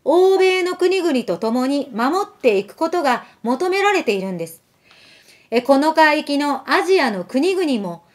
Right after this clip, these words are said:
日本がアジアのリーダーとして対中戦略に動いてくれることを期待しているでしょ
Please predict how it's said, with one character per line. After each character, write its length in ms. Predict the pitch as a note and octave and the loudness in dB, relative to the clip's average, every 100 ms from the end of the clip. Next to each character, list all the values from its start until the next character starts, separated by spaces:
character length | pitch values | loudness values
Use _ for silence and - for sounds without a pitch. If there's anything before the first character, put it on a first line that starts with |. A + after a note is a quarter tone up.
| _ _ | _ _
日 140 | B3+ D4+ | -2 0
本 320 | F#4+ A4+ E4+ | 2 2 0
が 220 | A3 - | 0 0
ア 140 | E4+ G4+ | 2 2
ジ 160 | G4+ | 2
ア 80 | F4 | 2
の 140 | A#3 F#3+ | 0 -2
リ 220 | D#4+ F#4+ | 2 4
ー 20 | |
ダ 140 | D#4 | 4
ー 20 | C4 | 0
と 100 | F#3+ | -4
し 140 | - | -8
て 320 | - F3 E3 _ _ | -10 -8 -8 _ _
対 300 | C4 D4 D4+ | 0 0 0
中 240 | - D#4 | -2 -4
戦 280 | D4+ D#4+ D#4 | -2 -2 0
略 260 | A#3+ G3+ F#3+ | -2 -4 -6
に 300 | G#3+ A#3 - | -6 -8 -8
動 240 | A3+ A3+ F#4 | -6 -2 0
い 140 | D4+ | -2
て 120 | A3+ | -4
く 140 | G#3+ A#3 | -6 -6
れ 140 | D4+ | -4
る 100 | E4+ | -4
こ 140 | E4 E4 | -8 -6
と 220 | F4+ C4 | -2 -2
を 120 | - - _ | -4 -18 _
期 140 | - | -12
待 260 | - C4+ D4+ | -2 0 0
し 100 | - | -4
て 160 | D#4+ D#4 | -4 -2
い 40 | |
る 80 | E4+ | -2
で 140 | A#3+ | -4
し 100 | G3 | -4
ょ 200 | A3+ E3+ | -8 -8